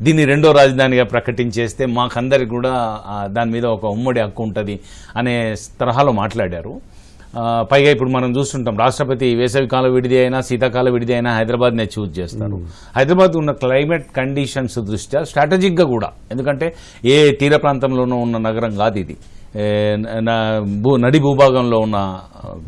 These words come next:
Speaker 1: ప్రాంతం
Speaker 2: Hmm.
Speaker 1: కనుక రక్షణపరమైన భద్రత కూడా హైదరాబాద్కు ఉంటుంది, వాతావరణపరమైన, రక్షణపరమైన,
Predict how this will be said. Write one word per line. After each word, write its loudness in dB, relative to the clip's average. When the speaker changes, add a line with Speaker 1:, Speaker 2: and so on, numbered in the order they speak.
Speaker 1:
ప్రాంతం -2
Speaker 2:
Hmm. -8
Speaker 1:
కనుక 2
రక్షణపరమైన 0
భద్రత -2
కూడా -6
హైదరాబాద్కు 0
ఉంటుంది, -14
వాతావరణపరమైన, -2
రక్షణపరమైన, -4